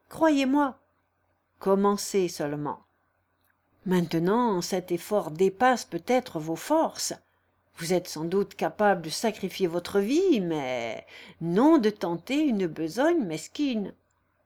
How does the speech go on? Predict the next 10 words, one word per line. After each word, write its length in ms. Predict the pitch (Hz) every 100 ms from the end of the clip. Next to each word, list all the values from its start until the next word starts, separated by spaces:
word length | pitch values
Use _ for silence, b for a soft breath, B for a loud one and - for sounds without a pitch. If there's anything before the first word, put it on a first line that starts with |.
| _ _ _ _ _
Naturellement, 800 | 160 180 - 196 190 190 196 254 b b b _
nous 160 | 185 208
ne 120 | 220
fournirons 640 | - 220 226 226 226 247
que 120 | 254
le 180 | 208 208
dixième 720 | 180 156 247 240 220 254 247
de 80 | 233
l'effort 400 | 233 240 247 233
nécessaire. 720 | 226 214 240 - 151 90 -